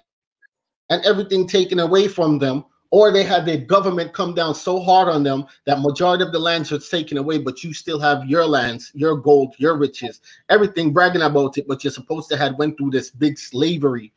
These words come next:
experience. It makes no sense.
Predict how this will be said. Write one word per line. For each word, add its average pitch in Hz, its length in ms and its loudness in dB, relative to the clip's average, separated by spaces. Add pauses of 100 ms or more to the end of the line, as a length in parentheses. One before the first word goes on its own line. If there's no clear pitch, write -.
(340)
experience. 151 1000 -2 (680)
It 202 160 4
makes 208 280 4
no 214 140 6
sense. - 600 -4